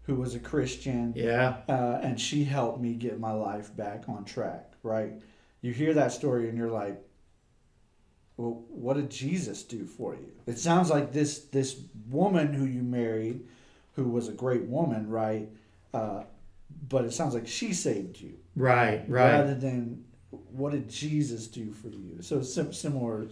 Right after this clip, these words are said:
Speaker 2: Right, or my
Speaker 1: circumstance.
Speaker 2: grandma, or my grandmother, you know, uh,
Speaker 1: Yeah.
Speaker 2: my, my, my, my, my grand-, my grandfather and my grandmother, you know, they,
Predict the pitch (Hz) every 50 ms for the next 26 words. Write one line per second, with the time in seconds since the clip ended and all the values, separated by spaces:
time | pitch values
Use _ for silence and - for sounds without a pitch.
0 | - - 135 143 131 131 127 156 165 175 165 165 170 165 143 127 143 165 165 165
1 | 165 156 151 143 143 139 143 143 143 143 139 117 139 151 151 151 147 147 143 143
2 | 139 139 135 131 131 127 127 127 - 135 143 135 127 127 131 131 135 147 - 123
3 | 120 117 113 107 135 147 - 147 - 151 143 139 135 127 131 127 - 135 127 123
4 | 123 - - 123 117 143 143 139 139 135 131 - - 156 123 123 113 131 135 131
5 | 127 135 127 123 120 117 117 113 110 123 135 135 131 127 123 123 120 120 117 110
6 | 107 107 - - - - - - - - - 127 123 117 117 110 110 127 131 127
7 | - -